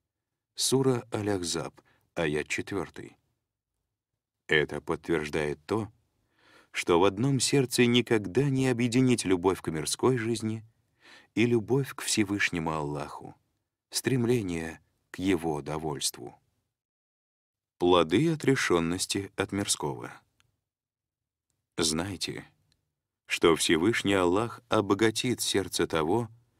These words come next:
кто отрёкся от любви к благам мирской жизни, и даст ему мирское имущество, как бы сердце не противилось тому. «Как же прекрасно», — сказал один из благочестивых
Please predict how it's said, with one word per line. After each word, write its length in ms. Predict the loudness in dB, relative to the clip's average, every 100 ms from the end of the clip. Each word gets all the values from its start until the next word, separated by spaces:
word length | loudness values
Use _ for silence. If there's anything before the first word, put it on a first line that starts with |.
| _ _ _
кто 240 | 4 6 6
отрёкся 560 | 4 0 0 2 2
от 80 | 4
любви 420 | 2 0 0 0
к 80 | 0
благам 480 | 0 0 0 0 0
мирской 440 | 0 0 0 -2
жизни, 540 | -2 -4 -4 -10 -16 _ _ _ _ _
и 180 | 2 4
даст 380 | 2 -2 -2 0
ему 240 | 2 4
мирское 580 | 2 2 4 6 6 4
имущество, 720 | 0 -2 -2 -2 -2 -6 -8 -16 _ _ 0
как 180 | 0 2
бы 220 | 0 -2
сердце 500 | 0 -2 -4 0 2
не 140 | 2
противилось 760 | 2 0 2 0 0 -2 -4 -4
тому. 340 | -6 -10 -16 -20 _ _ _ _ _ _ _ _ _ _ _ _ _ _ _ _
«Как 200 | -2 0
же 200 | 0 -2
прекрасно», — 720 | -2 -4 -4 -6 -4 -6 -4
сказал 420 | -4 -2 0 2 2
один 300 | 0 0 0
из 100 | 0
благочестивых 920 | 0 0 0 -4 -2 -2 0 -2